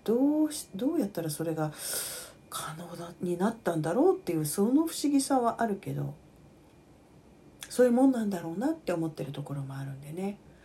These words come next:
今だったらあれですよね、つい数日前、東京から夜帰ってくる時に、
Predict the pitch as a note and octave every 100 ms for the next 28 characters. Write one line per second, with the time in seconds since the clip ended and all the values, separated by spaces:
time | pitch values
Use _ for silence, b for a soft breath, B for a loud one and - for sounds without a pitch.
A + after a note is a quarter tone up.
0 | B B B F#4+ G#4+ D#4 G3+ F3+ D#3+ D#3+
1 | D#3+ F3 F3 - D3 D3+ D3+ - C#4+ -
2 | A3+ G#3 G#3 G3+ G3+ F#3+ D3 A3+ A#3 -
3 | A#3 A3+ G#3 G#3 A#3 - E3+ D#3+ D3 D3+
4 | D3 C#3+ C#3+ - C#3 D#3 D3+